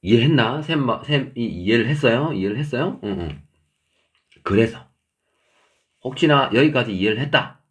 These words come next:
그러면 멈추고 풀어보세요. 멈추고. 그죠? 근데 "아, 선생님, 아, 그러면 내가, 나는 좀 이해가 잘 안 되는데요?"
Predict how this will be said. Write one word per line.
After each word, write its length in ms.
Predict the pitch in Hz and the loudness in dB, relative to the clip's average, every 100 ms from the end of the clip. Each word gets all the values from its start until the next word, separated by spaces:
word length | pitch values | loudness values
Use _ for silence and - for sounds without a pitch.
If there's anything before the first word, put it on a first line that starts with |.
| - | -12
그러면 280 | 110 98 - | -8 -8 -4
멈추고 920 | 90 104 98 156 156 202 220 - _ | 0 0 -2 0 4 4 2 -8 _
풀어보세요. 760 | 147 127 98 104 127 185 - - _ _ _ _ _ | -2 -2 0 0 0 -2 -6 -18 _ _ _ _ _
멈추고. 880 | 80 95 98 127 104 113 180 - - _ _ _ _ | -6 -6 -4 -2 2 2 2 -2 -10 _ _ _ _
그죠? 280 | 135 185 - _ _ _ _ _ - | -8 -8 -10 _ _ _ _ _ -2
근데 200 | 185 131 | 0 2
"아, 140 | 135 | 2
선생님, 480 | 147 180 240 180 127 | 2 0 2 2 0
아, 180 | 160 165 | -2 -4
그러면 400 | 208 226 185 - | -2 0 -2 -4
내가, 220 | 113 127 | -6 -4
나는 260 | 151 185 170 | 0 0 0
좀 180 | 147 147 | -4 -6
이해가 280 | 101 127 165 | -4 -4 -4
잘 180 | - - | -6 -10
안 160 | 98 | -4
되는데요?" 920 | 98 156 160 120 113 110 131 190 269 | 0 0 0 0 0 2 2 2 -2